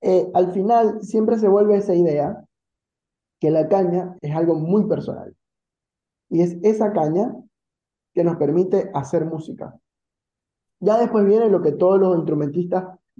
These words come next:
tenemos, ¿no? La lectura y el análisis y estudiar la historia y, y todo, todo este, este tipo de, de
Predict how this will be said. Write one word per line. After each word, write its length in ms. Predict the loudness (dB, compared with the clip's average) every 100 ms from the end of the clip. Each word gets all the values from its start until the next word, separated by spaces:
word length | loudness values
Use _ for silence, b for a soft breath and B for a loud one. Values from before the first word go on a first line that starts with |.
| _ -2
tenemos, 360 | 2 2 2
¿no? 160 | 2 2
La 100 | 2
lectura 600 | 0 0 0 2 2 0
y 40 | -2
el 100 | -2
análisis 540 | 0 0 0 -2 -6
y 360 | -4 -2 0 -2
estudiar 400 | -2 0 0 2
la 80 | -2
historia 580 | 0 0 2 2 0
y, 260 | -2 -6 -12 _ _ _ -10
y 200 | -8 -8 -12 0
todo, 300 | 4 4 4
todo 140 | 2
este, 320 | 4 0 -2 -2
este 400 | -6 -4 -4 -4
tipo 280 | -2 0 0
de, 320 | 0 -2 -4
de 260 | -8 -8